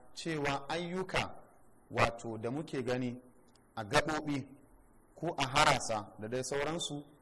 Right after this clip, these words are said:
to babban tushensu ba ko ina ba ne in ba daga zuciya ba. To haka ita kanta ko kuma wannan sifa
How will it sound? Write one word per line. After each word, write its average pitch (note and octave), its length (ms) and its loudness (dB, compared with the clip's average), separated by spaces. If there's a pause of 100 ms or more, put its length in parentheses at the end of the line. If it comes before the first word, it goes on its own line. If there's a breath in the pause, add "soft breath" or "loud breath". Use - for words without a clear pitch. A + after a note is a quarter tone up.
(320)
to B2 160 -4
babban A2+ 520 -2
tushensu D3+ 600 -4
ba G#2+ 240 -2
ko - 380 -6
ina C3+ 300 -2
ba C#3+ 140 -4
ne B2+ 220 -4
in C#3 220 -6
ba A2+ 160 2
daga G2 240 -6
zuciya F#2+ 480 -8
ba. F#2 80 -8
To G#2+ 160 -10
haka E3 640 2
ita D3 260 -6
kanta D3+ 360 -6
ko C3+ 180 -4
kuma D3 240 -6
wannan D3+ 260 -4
sifa C#3 420 0